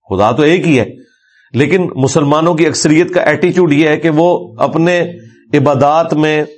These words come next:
بعض اوقات بڑے پرفیکٹ ہوتے ہیں، لیکن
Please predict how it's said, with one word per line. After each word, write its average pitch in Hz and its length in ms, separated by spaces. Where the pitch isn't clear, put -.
بعض 139 220
اوقات 160 220
بڑے 139 240
پرفیکٹ 165 440
ہوتے 143 220
ہیں، 135 100
لیکن 147 360